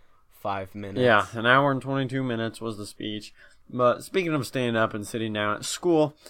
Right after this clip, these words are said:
Speaker 2: in my A P government class, we watched it. And so we got so tired of watching, um, them, like, sitting up and standing,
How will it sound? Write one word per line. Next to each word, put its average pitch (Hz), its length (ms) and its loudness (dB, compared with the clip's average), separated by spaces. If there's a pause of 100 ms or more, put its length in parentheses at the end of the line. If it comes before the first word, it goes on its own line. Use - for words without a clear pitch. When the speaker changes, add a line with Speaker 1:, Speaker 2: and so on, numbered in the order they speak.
(220)
Speaker 2:
in 127 160 -2
my 120 280 2
A 127 120 2
P 127 240 -2
government 113 500 0
class, 107 380 -2
we 120 140 -4
watched 110 480 2
it. - 120 -14 (600)
And 120 280 -2
so 120 160 -2
we 127 120 0
got 120 160 0
so 156 240 2
tired 139 340 4
of 110 80 -2
watching, 120 800 -2
um, 107 420 -4
them, 107 240 -6
like, 98 200 -6
sitting 113 460 -4
up 110 300 -2
and 104 140 -10
standing, 104 520 -8